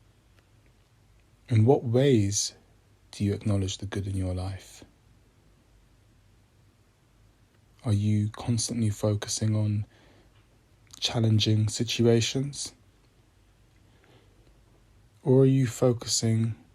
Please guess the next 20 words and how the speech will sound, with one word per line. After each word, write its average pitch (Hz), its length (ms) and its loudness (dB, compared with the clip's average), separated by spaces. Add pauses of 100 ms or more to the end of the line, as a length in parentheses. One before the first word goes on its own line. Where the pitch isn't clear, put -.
(500)
on 120 100 4
all 113 100 4
the 110 120 2
beauty 104 520 -2
and 98 120 -6
abundance 98 800 -6 (800)
that - 140 -14
is 113 120 -6
already 123 460 2
there? 95 320 -8 (3750)
Are 107 140 0
there 101 500 2 (540)
certain 107 560 0
people 117 380 0
within 101 260 0
your 104 120 2
relationships - 1120 -2 (720)
where 98 120 -6
there's 98 220 -4
goodness? 107 680 -4